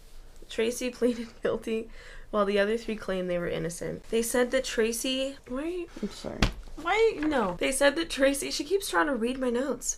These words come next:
Speaker 1: They said that Tracy had occult powers and was able to control them. Because she pleaded guilty, Tracy's sentencing only lasted nine minutes. Nine.
Speaker 2: Okay, well, that's crazy. That's a little too long. "Hey, I'm guilty."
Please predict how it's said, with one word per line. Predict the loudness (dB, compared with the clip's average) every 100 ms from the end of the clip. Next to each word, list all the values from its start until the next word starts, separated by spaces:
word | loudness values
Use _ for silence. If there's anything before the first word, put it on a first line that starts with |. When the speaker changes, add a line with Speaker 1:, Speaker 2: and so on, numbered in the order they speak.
| -2
Speaker 1:
They | -2
said | 0
that | -2 2
Tracy | 4 4 2
had | 0 0
occult | 0 -2 -4 -4
powers | -2 2 2 2
and | 0 -2
was | -2
able | -4 -4 -6
to | -6
control | -8 -6 -2 -2
them. | -2 -10 -6
Because | -4 0 0
she | 0 -2
pleaded | 0 0 0
guilty, | 2 2 2 -6 -6 -10 -8
Tracy's | -4 -2 0 -2 -2 -2
sentencing | -2 -2 -2 -4 -2 -4 -4
only | -2 0 2
lasted | 4 2 0 -6 -4
nine | 0 0 0 -2
minutes. | -4 -6 -10 -10 -8 -8
Nine. | -8 -8 -10 -18 -20 -20 -18 -20 -20 -18 -6
Speaker 2:
Okay, | -2 4 6 6
well, | 8 10 10 6
that's | 2 0 0
crazy. | 0 2 4 4
That's | 2 2
a | 2
little | 0
too | 2 0
long. | 2 0 -2 -6 -12 -18 -20 -2
"Hey, | 4 6
I'm | 8
guilty." | 6 6 4 0 0